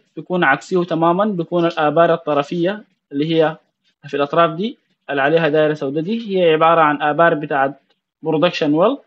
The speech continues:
تمام؟ وعندنا بح-، بير واحدة حتكون هي عبارة عن انجكشن، انجكشن ويل. لكن في الوضع الطبيعي اللي هي النورمال،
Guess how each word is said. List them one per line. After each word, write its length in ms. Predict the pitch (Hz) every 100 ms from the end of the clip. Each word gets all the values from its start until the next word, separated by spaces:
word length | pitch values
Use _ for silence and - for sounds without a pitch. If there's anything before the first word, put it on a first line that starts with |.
| _ _ _ _ _
تمام؟ 340 | 160 180 - 262 - _ _
وعندنا 380 | 156 190 185 170
بح-، 320 | 165 175 -
بير 200 | 165 170
واحدة 260 | 175 170 160
حتكون 460 | 143 - 165 170
هي 160 | 175 165
عبارة 300 | 156 160 160
عن 160 | 143 143
انجكشن، 480 | 143 156 - 160 160 _ _ 165
انجكشن 420 | 165 175 156 123
ويل. 160 | 98 _ _ _ _ _ _ _
لكن 500 | 143 208 214 196 196 196 _ _ _
في 100 | -
الوضع 320 | 151 175 180
الطبيعي 420 | 165 - 156 170 160
اللي 160 | 156
هي 60 | 160
النورمال، 580 | 156 180 196 185 175